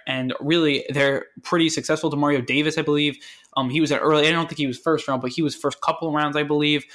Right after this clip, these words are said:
Um, players come in here, they're gonna be successful here. Um, and usually this is a place, look, the Saints have a lot of first round picks on that defense.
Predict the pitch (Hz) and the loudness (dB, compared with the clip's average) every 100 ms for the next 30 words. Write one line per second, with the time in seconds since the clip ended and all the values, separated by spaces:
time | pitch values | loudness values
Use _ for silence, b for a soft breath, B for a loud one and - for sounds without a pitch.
0 | B B - 135 123 - - 202 185 - | B B 0 0 0 -6 0 0 2 0
1 | 175 160 151 147 B B - 143 127 - | 0 2 2 0 B B -4 0 0 -4
2 | _ - 151 139 - 135 - 131 120 127 | _ -4 -2 -2 -2 -2 0 -4 -2 0
3 | 123 113 b b _ - 120 120 127 147 | 0 -2 b b _ -4 -2 0 0 0
4 | 139 127 135 127 139 135 160 156 - 190 | 0 -2 -4 -2 -2 -2 -4 -4 -2 0
5 | 180 139 160 160 160 156 139 143 - 139 | 0 4 2 2 0 0 -2 -4 -4 -4
6 | 123 131 123 110 95 | -4 -4 -6 -8 -12